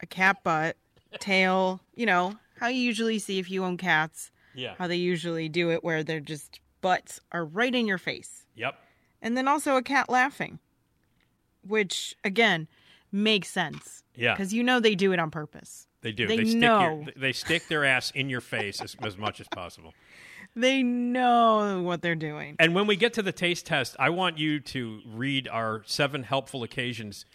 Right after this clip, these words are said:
Speaker 2: to chew
Speaker 1: Oh.
Speaker 2: this. Hello, what the hell?
Speaker 1: <laughs>
Speaker 2: Hell, you all right? Okay. <laughs> Uh, I want
Speaker 1: I
Speaker 2: you
Speaker 1: dropped
Speaker 2: to
Speaker 1: the
Speaker 2: read
Speaker 1: tiny
Speaker 2: the,
Speaker 1: box of gum. <laughs>
Speaker 2: it is a small box of cat butt gum,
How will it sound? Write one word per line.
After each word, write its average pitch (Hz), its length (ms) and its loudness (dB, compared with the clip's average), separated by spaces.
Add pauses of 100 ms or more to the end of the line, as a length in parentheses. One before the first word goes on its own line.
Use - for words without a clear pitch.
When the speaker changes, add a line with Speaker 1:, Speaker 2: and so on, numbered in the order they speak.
(200)
Speaker 2:
to - 200 4
chew 131 300 -2
Speaker 1:
Oh. 110 40 -2
Speaker 2:
this. 113 200 -6 (120)
Hello, 147 220 2
what - 160 -2
the 101 80 -6
hell? 135 240 -8 (460)
Speaker 1:
<laughs> - 400 -12
Speaker 2:
Hell, 165 320 -2
you 131 60 4
all 135 120 6
right? 185 220 4 (420)
Okay. - 420 -4
<laughs> 143 40 -4 (880)
Uh, 139 280 4
I 151 120 6
want 180 180 4
Speaker 1:
I - 20 -4
Speaker 2:
you 180 40 0
Speaker 1:
dropped 202 160 2
Speaker 2:
to 170 60 0
Speaker 1:
the 151 80 2
Speaker 2:
read 156 180 2
Speaker 1:
tiny 262 320 6
Speaker 2:
the, 226 60 4
Speaker 1:
box 214 320 8
of 202 120 2
gum. 185 320 2 (120)
<laughs> - 100 -20
Speaker 2:
it 143 120 4
is 143 120 0
a 311 100 2
small 147 300 -2
box 135 240 -2
of - 160 -6
cat 143 320 0 (100)
butt 131 260 -2
gum, 104 360 -4